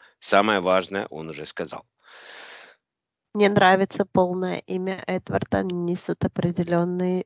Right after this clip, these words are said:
Speaker 2: вибрации больше, чем Эд.
Speaker 1: Ну, Эд он назвал для меня, потому что меня зовут Влад, тоже короткое имя, и для удобства разговора. Эдвард, безусловно, его полное имя. Вы можете с ним общаться, вы стоите с ним на связи, попробуйте.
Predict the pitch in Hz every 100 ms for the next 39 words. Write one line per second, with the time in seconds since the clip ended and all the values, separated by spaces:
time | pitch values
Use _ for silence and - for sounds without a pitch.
0 | - 185 175 165 170 170 - - 180 180
1 | 190 190 - - - 190 - 185 - -
2 | _ _ _ _ - 110 117 - _ _
3 | 110 120 - 120 107 104 101 101 92 95
4 | 101 120 120 104 98 95 92 95 90 90
5 | 101 113 120 - 120 113 113 113 113 -
6 | 110 110 107 107 110 98 98 98 92 95
7 | 87 98 - 95 90 - 87 78 76 62
8 | 110 110 95 98 - 90 87 85 92 90
9 | 87 82 78 101 92 87 82 73 64 57
10 | 90 110 110 92 95 - 98 90 - 107
11 | 101 - 123 151 - - - - 101 -
12 | 101 92 95 101 95 98 - 98 98 101
13 | 104 123 - 120 107 110 - 113 123